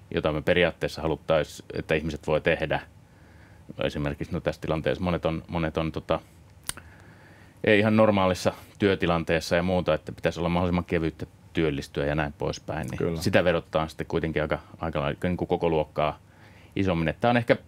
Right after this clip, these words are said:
Speaker 1: semmonen, mikä, mikä olisi hyvä pitää lähtökohtana tässä keskustelussa mun mielestä, että tää
Speaker 2: Kyllä.
Speaker 1: koko luokka ja sit toisaalta se vähän perversi, että me raipataan sitä,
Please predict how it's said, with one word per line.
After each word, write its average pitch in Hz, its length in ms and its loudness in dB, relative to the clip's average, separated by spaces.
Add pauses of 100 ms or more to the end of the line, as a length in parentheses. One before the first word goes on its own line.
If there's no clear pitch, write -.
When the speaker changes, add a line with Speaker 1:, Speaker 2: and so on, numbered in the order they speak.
(320)
Speaker 1:
semmonen, 113 380 2
mikä, 101 340 4
mikä 107 200 4
olisi 101 160 2
hyvä 107 180 2
pitää 92 300 2
lähtökohtana 76 640 0
tässä - 180 -4
keskustelussa - 600 -6
mun 80 160 0
mielestä, 78 480 -2
että - 220 -6 (100)
tää 90 120 6
Speaker 2:
Kyllä. 95 120 4
Speaker 1:
koko 113 280 4
luokka 92 320 4
ja 85 80 4
sit 85 180 -6
toisaalta 87 340 2
se 90 140 0 (460)
vähän 104 160 0
perversi, 95 560 2 (840)
että - 140 -4 (540)
me 90 180 0 (360)
raipataan 101 600 4
sitä, 92 300 2